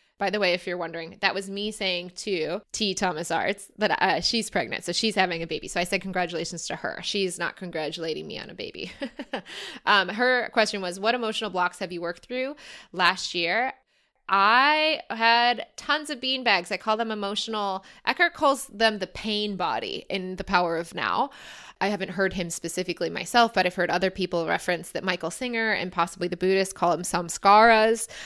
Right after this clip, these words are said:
Um, I call them the beanbags. If you've taken Magic Knot Manual with me, you've heard me call them the beanbags.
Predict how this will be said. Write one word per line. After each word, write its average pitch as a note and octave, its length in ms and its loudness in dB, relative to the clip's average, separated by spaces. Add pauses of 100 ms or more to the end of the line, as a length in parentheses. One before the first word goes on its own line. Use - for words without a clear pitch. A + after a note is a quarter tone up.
(180)
Um, F3 240 4
I G#3 120 8
call A3 280 6
them F#3 220 2
the E3+ 200 -6 (260)
beanbags. A3 640 4
If G3 120 -6
you've F#3+ 100 -4
taken F#3 320 -4
Magic F3+ 360 -4
Knot F3+ 200 -4
Manual G#3 440 4
with G#3 240 0
me, A3 240 2
you've F#3+ 160 -4
heard G3 120 0
me F3+ 60 -2
call F3+ 180 -2
them F#3 140 0
the F#3+ 80 -4
beanbags. G#3 640 0